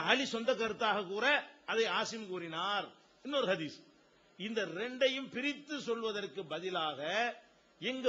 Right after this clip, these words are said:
உஸ்தாது பண்ண குழப்பம் என்ன பண்ணிவிட்டாரு? அது ஆசிமும் சொன்னாரு, ஹாரிதும் சொன்னாருன்னு சொல்லி, ஹாரிதுல கடந்த ரசூலுல்லாஹ் இருக்கிறதுனால, அந்த சொல்லு இருந்ததுனால,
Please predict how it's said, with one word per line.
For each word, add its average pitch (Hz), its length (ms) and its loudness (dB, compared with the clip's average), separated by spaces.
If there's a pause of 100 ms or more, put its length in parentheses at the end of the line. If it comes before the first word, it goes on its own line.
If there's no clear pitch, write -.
(140)
உஸ்தாது 233 520 6
பண்ண 190 180 -4 (160)
குழப்பம் 214 560 2 (300)
என்ன 233 120 -2
பண்ணிவிட்டாரு? 240 520 2 (720)
அது 190 160 2 (300)
ஆசிமும் 226 460 0
சொன்னாரு, 220 380 2 (120)
ஹாரிதும் 220 480 4
சொன்னாருன்னு 190 500 0
சொல்லி, 165 260 0 (580)
ஹாரிதுல 254 580 4
கடந்த 220 300 -4
ரசூலுல்லாஹ் 214 360 -6
இருக்கிறதுனால, 185 520 -6 (100)
அந்த 170 180 -14
சொல்லு 214 220 -10
இருந்ததுனால, 190 420 -8